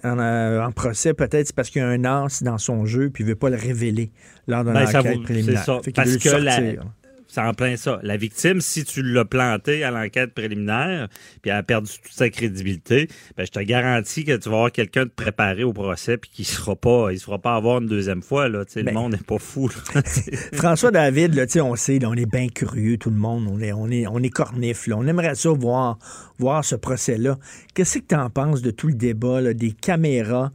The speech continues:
Speaker 1: euh, de pouvoir voir des procès ? Il y aurait un poste, euh, spécialisé, là, puis on verrait des procès. Tu sais, puis en même temps, euh, c-, c-, il y aurait une vertu, là, d'éducation du, du, tu sais, c'est ce que tu fais, toi, t'éduques les gens. En regardant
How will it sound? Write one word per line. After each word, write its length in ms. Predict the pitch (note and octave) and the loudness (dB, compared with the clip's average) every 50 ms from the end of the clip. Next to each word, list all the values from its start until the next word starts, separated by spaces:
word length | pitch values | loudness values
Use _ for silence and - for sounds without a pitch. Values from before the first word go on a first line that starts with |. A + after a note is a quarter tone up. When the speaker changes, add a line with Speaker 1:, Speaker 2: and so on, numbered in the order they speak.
| - - - - - - - | -10 -20 -20 -20 -18 -8 -4
Speaker 1:
euh, 80 | B2+ B2 | -2 0
de 140 | A#2+ C#3 B2+ | 0 0 -2
pouvoir 420 | - - D3 D3+ F3+ G3+ F#3 E3+ | -2 0 0 2 4 4 4 2
voir 240 | D3+ E3+ F3+ F#3 F#3 | 2 2 2 2 2
des 140 | F3+ C3+ A#2 | 0 0 -2
procès ? 440 | - - - B2 A2+ - - E3+ E3+ | -4 -4 -4 -4 -2 0 0 2 2
Il 40 | |
y 80 | D3 C3+ | 2 2
aurait 460 | C3+ C#3 E3 E3+ E3 D3 C3 B2+ B2 | 2 2 2 2 2 2 0 0 0
un 40 | A#2 | -2
poste, 460 | - - F3 F3 E3+ - - - C#3 | -2 0 0 0 0 0 -4 -2 -2
euh, 260 | B2+ B2 A#2 A#2+ A#2 | 0 0 0 0 -2
spécialisé, 960 | G#2+ - - - - D3+ C3+ - - E3 D#3 C#3+ B2+ A#2+ A2+ A2 B2+ C3+ C#3+ C3+ | -2 -4 -4 -2 0 -2 0 0 0 0 2 2 0 0 0 0 0 0 2 2
là, 100 | C3 A2 | 0 0
puis 120 | - B2+ | 0 -2
on 80 | A#2+ A#2+ | -2 0
verrait 400 | B2 C3 B2+ B2 A#2+ D3 D#3+ D#3+ | 0 0 0 0 2 0 2 2
des 120 | C3 A#2+ | 0 0
procès. 560 | - - - B2 A2+ A2 - - D#3 D#3 D3 - | -2 -2 -4 -4 -4 -4 -2 -2 -2 -2 -2 -6
Tu 60 | - - - - - | -12 -20 -20 -18 -8
sais, 120 | - - D#3+ | -4 -2 0
puis 100 | E3+ D3+ | 0 0
en 60 | C3+ | 0
même 180 | C3 C3+ C#3 B2 | 2 0 0 0
temps, 260 | - - F#3 G#3 G3 | 0 0 0 2 2
euh, 180 | D#3+ C3+ B2+ B2 | 0 0 0 -2
c-, 240 | A2 - - - B2+ | -4 -6 -8 -10 -10
c-, 140 | A#2 - - | -10 -8 -8
il 80 | B2 C#3 | -4 -4
y 100 | C3 B2 | -2 -2
aurait 260 | B2 C3 C3+ C#3+ C#3+ | -2 -2 0 0 0
une 120 | C3+ B2+ | 0 0
vertu, 480 | A2+ C#3 - - - - - - G#3+ G#3+ | 0 -2 -2 -4 -4 -4 -2 2 2 2
là, 140 | D3+ C#3 B2 | 4 2 2
d'éducation 920 | A2 C3 B2+ A#2 - - - F3+ D#3+ C#3+ B2+ - - D#3 E3+ F3 F3 D#3 | 2 0 0 0 -2 -2 0 0 2 0 0 -2 -2 0 0 0 2 0
du, 360 | C3+ A2+ A#2+ B2 A#2+ A#2 A2+ | 0 0 0 0 0 0 0
du, 220 | A2+ A2 A#2+ A#2 G#2 | -2 -2 -2 -2 -2
tu 60 | - - | 0 -2
sais, 80 | D#3 | -2
c'est 140 | A#2+ - A#2 | 0 -2 -4
ce 120 | - - - | -6 -8 -8
que 40 | - | -8
tu 140 | - - - | -8 -4 0
fais, 160 | - G3 G#3+ | 0 0 0
toi, 140 | - D3 B2+ | 2 -2 -2
t'éduques 520 | - - B2+ A#2 A#2 A#2+ E3 - - - | -2 -2 -2 -2 -2 -4 -6 -6 -4 -2
les 220 | C#3+ B2+ B2 A#2+ A2+ | 0 2 2 2 2
gens. 220 | A2 C#3 F3 G#3 - - - - - - - - | 2 0 0 -2 -4 -8 -14 -16 -16 -14 -10 -8
En 100 | - B2+ | -6 -4
regardant 220 | C3 B2+ C#3 C3+ | -2 0 0 0